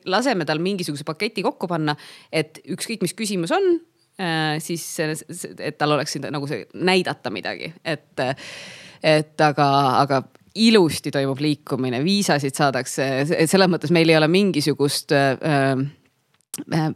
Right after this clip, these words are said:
peale selle, et lihtsalt meil tä-, täna endal kindlasti, äh, kulub rohkem aega inimeste, äh, nii-, nii-öelda aitamiseks, lihtsalt sellepärast, et keerukus on natukene suurem, on ju.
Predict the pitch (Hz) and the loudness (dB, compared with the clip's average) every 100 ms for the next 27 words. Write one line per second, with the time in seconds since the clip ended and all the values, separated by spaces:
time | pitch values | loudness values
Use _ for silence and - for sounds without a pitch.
0 | - 165 147 147 214 180 135 170 - 135 | 0 2 2 2 4 4 2 -2 -2 -4
1 | 170 170 170 160 139 147 98 175 147 139 | -2 0 0 0 -2 -2 -2 -2 0 0
2 | 220 302 226 156 143 139 170 160 143 - | 2 2 2 2 0 0 0 0 -2 -4
3 | 147 135 135 - - _ 156 143 135 156 | -6 -4 -6 -12 -20 _ 2 4 4 0
4 | - 143 - 180 165 160 202 - 147 160 | -4 -8 -2 2 2 4 2 2 -2 2
5 | 180 156 131 131 143 170 143 147 131 139 | 4 4 2 2 2 2 0 -2 -2 -2
6 | - - - 139 139 139 - 147 143 - | -4 -8 -6 -4 -4 -6 -4 -4 -4 -2
7 | 160 131 143 151 - _ _ - 226 262 | -2 0 -2 -2 -10 _ _ -2 0 0
8 | - 139 127 127 - - - 160 139 - | -2 -2 -2 -6 -8 -14 -12 -8 -6 -4
9 | 175 147 147 143 135 - 175 - 143 147 | -2 0 -2 -4 -4 0 0 0 -6 -6
10 | 147 - - 127 131 123 67 69 82 - | -6 -6 -8 -6 -4 -4 -4 -6 -6 -6